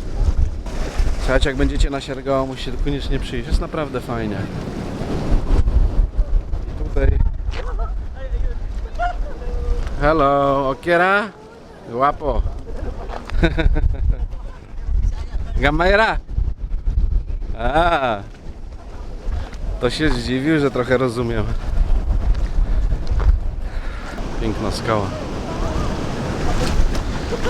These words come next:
Przypom-, jak patrzę się na to, to mi się tak, e,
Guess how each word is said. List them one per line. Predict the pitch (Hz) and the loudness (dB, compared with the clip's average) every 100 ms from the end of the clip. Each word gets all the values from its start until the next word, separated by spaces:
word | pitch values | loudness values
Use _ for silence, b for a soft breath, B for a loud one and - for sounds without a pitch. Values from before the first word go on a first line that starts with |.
| - - - - - - - - - - - - - - - - - - | -2 -4 -6 -4 -2 0 0 2 4 4 6 4 4 -2 -2 -6 -6 -4
Przypom-, | - 110 117 117 117 | -2 0 4 4 2
jak | 123 | 2
patrzę | 127 123 123 | 2 2 0
się | 117 | 2
na | 123 | 0
to, | 127 | 0
to | 127 | -2
mi | 123 | -2
się | 127 | -2
tak, | |
e, | 120 | -2